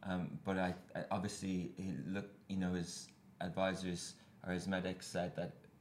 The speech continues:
if you do it now, you can be back for Wimbledon. So unfortunately,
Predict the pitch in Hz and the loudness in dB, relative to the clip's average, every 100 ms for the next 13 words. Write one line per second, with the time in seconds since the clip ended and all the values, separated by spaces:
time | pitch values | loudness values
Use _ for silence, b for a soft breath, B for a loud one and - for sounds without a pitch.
0 | - 87 - 87 92 85 90 90 95 104 | -12 -8 -4 -2 2 0 0 0 2 2
1 | 90 95 90 - 90 85 85 92 - 87 | 0 -2 -2 -2 0 0 0 -2 -4 -4
2 | 87 87 87 85 85 - 87 87 B B | 0 0 0 -2 -4 -4 -4 -4 B B
3 | 98 - 104 104 - 87 90 87 | -6 0 0 2 0 0 2 0